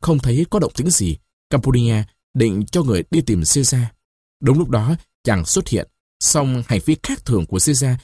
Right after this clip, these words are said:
khiến nàng cảm thấy sự việc thật kỳ lạ. Nghe xong lời kể của vợ, Caesar bình tĩnh trở lại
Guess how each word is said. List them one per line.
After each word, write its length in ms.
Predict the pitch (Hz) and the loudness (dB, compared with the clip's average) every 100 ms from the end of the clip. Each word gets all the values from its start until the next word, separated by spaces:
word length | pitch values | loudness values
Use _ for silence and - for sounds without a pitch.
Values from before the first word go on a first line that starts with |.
| _ - | _ 0
khiến 120 | 208 | 2
nàng 160 | 135 101 | 2 0
cảm 160 | 117 | -2
thấy 280 | 85 107 165 208 | 0 0 0 0
sự 180 | - | 0
việc 160 | 95 92 - - | -2 -4 -8 -4
thật 260 | - - | -4 -2
kỳ 160 | - 101 80 | -2 -2 -2
lạ. 180 | 80 - _ _ _ _ _ _ _ _ _ _ _ _ _ _ | -6 -8 _ _ _ _ _ _ _ _ _ _ _ _ _ _
Nghe 200 | 135 143 | 2 4
xong 360 | 131 - 131 123 | 4 2 2 2
lời 200 | 120 120 | 2 0
kể 160 | - 98 | 0 0
của 140 | 101 | 0
vợ, 300 | 87 85 - 80 _ - - | 0 -2 -4 -12 _ -4 2
Caesar 420 | 147 135 123 113 | 2 2 0 0
bình 200 | 156 90 | 0 0
tĩnh 220 | - 139 | 0 0
trở 100 | 160 | 2
lại 180 | 95 92 | 0 0